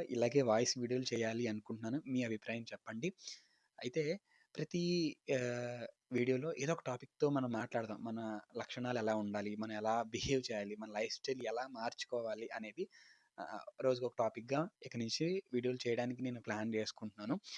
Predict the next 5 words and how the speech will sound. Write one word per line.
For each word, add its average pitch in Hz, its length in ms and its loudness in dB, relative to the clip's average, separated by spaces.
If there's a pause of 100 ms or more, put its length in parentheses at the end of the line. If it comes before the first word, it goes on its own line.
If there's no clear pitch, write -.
(360)
ఎందుకంటే 139 400 -2 (160)
సమాచారం 127 480 -2
చేసేసుకోండి 123 680 -2 (220)
అని 120 180 -8
చెప్పి - 420 -4